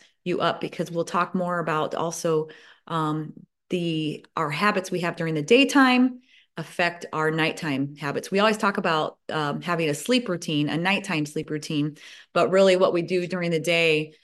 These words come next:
um, affects our s-, our nighttime sleep routine just as much. So I will let you dive a little bit deeper into that. I didn't have any specific questions pop up on our Facebook page today,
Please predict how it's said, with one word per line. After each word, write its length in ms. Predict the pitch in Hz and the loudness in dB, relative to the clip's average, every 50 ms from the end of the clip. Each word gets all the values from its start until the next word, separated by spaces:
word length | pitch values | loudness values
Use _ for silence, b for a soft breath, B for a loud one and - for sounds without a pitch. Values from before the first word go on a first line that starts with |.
| b b b | b b b
um, 280 | - 165 156 151 156 - - | -2 0 0 0 0 0 -4
affects 460 | 160 160 - - 165 165 - - - - | -6 -6 -2 -4 -4 -2 -4 -8 -8 -6
our 480 | 165 160 147 143 147 143 139 147 - - | -6 -4 -2 -2 -2 -2 -2 -4 -8 -14
s-, 260 | - - - - - _ - | -16 -16 -16 -16 -18 _ -6
our 120 | - 151 151 | -4 -2 0
nighttime 520 | 156 160 156 156 - 165 151 151 147 - | 0 0 0 0 0 0 0 0 -2 -4
sleep 420 | - - - - 165 175 170 170 165 | -6 -12 -12 -8 -6 -6 -6 -6 -6
routine 320 | 160 156 156 160 156 151 | -8 -8 -6 -6 -6 -4
just 220 | 143 156 147 - - | -4 -4 -4 -4 -6
as 120 | 143 - | -6 -4
much. 360 | 151 104 - - - - - - | -4 -6 -6 -6 -8 -10 -10 -12
So 460 | - - - 156 135 135 139 139 B B B B B B B B B B B B | -14 -8 -6 -4 -4 -4 -4 -6 B B B B B B B B B B B B
I 140 | - 233 247 | 4 6 8
will 100 | 269 269 | 10 10
let 200 | 262 262 247 262 | 10 8 8 6
you 100 | 254 226 | 4 4
dive 320 | 226 226 220 226 226 208 | 6 4 4 4 4 4
a 40 | 214 | 4
little 160 | 214 220 226 | 4 4 4
bit 160 | 196 196 160 | 2 2 0
deeper 300 | - 220 226 226 - 214 | 0 0 0 0 0 -2
into 360 | - - 214 208 - - 220 190 | -2 0 -2 -2 0 0 -2 0
that. 340 | 180 208 208 220 254 254 - | 2 2 2 4 2 2 0
I 80 | - 220 | -2 -2
didn't 280 | 214 262 277 294 277 | 0 2 0 0 0
have 200 | 262 277 262 247 | 0 0 0 2
any 140 | 254 240 240 | 2 2 0
specific 560 | 233 - - 240 226 - 247 233 240 226 - | 0 -2 -6 -8 -6 -6 -4 -2 -4 -4 -4
questions 640 | - - 240 226 226 - - - 226 220 214 208 214 - | -2 0 0 0 0 0 0 0 2 2 2 0 -2 -6
pop 340 | - - - 220 214 214 | -6 -2 2 2 2 4
up 140 | 226 226 220 - | 4 2 2 0
on 140 | - 208 202 | -2 -4 -2
our 120 | 196 - | -4 -2
Facebook 420 | 196 - 214 226 220 - 202 - - | 0 2 2 2 2 -2 -8 -6 -2
page 320 | - 196 196 196 - - | 0 0 0 -2 -2 -4
today, 560 | - 180 165 180 180 202 233 269 269 - b | -2 2 4 6 6 6 6 4 2 -2 b